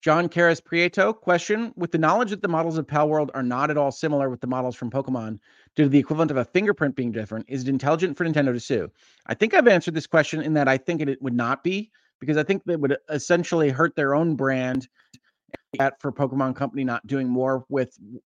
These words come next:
what they've made of their specific Pokemon games, even though I think they're held back by the Switch a little bit. Um, but I do think you can make a case based on what those quotes are in the V G C article and experts that have spoken on this,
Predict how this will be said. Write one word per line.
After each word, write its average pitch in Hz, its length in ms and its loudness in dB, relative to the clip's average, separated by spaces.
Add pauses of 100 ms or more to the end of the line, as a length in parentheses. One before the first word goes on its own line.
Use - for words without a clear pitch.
what 135 180 -4
they've 131 280 -2
made 147 220 2
of 107 280 -4
their 143 480 0 (420)
specific 156 560 -2
Pokemon 139 380 -2
games, 139 280 -2
even 139 120 -2
though 131 80 0
I 120 60 -2
think 127 140 -4
they're 123 100 -6
held 120 180 -4
back 117 180 -2
by 120 100 -2
the 107 80 -6
Switch 123 220 -4
a 151 40 -6
little 156 180 -4
bit. 190 240 0 (480)
Um, 143 380 0
but 151 300 6 (220)
I 143 120 4
do 170 220 2
think 220 220 0
you 202 100 -2
can 180 240 0
make 180 380 2
a 175 120 2
case 147 720 -2
based 156 280 -2
on 143 140 0
what 156 240 -2 (320)
those 143 140 0
quotes 196 340 2
are 185 120 8
in 180 80 2
the 165 60 2
V 156 100 4
G 147 120 -2
C 180 240 -2
article 175 400 4
and 156 100 -2
experts 143 440 -4
that 143 100 -4
have 123 80 -2
spoken 156 260 -2
on 147 80 2
this, 139 180 0